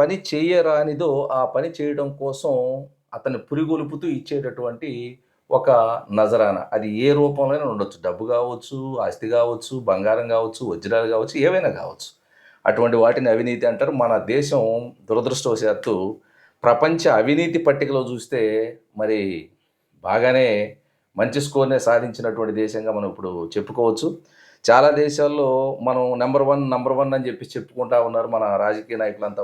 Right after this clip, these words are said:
కూడా, మన దేశం వెలిగిపోతుందని. ఇందులో కూడా ఈ, ఈ నెంబర్ ఎంతో కూడా చెబితే సమాజంలో ఉన్నటువంటి ప్రజలంతా కూడా హర్షిస్తారు. ఎందుకంటే చాలా దయమీ-, దయనీయమైనటువంటి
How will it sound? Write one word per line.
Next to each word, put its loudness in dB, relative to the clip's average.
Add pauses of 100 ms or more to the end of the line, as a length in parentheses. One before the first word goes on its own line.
కూడా, -2
మన -4
దేశం -6
వెలిగిపోతుందని. -4
ఇందులో 0 (120)
కూడా 2 (140)
ఈ, -6 (200)
ఈ -4
నెంబర్ 2
ఎంతో -2
కూడా -2
చెబితే -4 (720)
సమాజంలో 4
ఉన్నటువంటి -4
ప్రజలంతా -2 (100)
కూడా 2 (280)
హర్షిస్తారు. 0 (220)
ఎందుకంటే 0 (720)
చాలా 6 (120)
దయమీ-, 2
దయనీయమైనటువంటి 2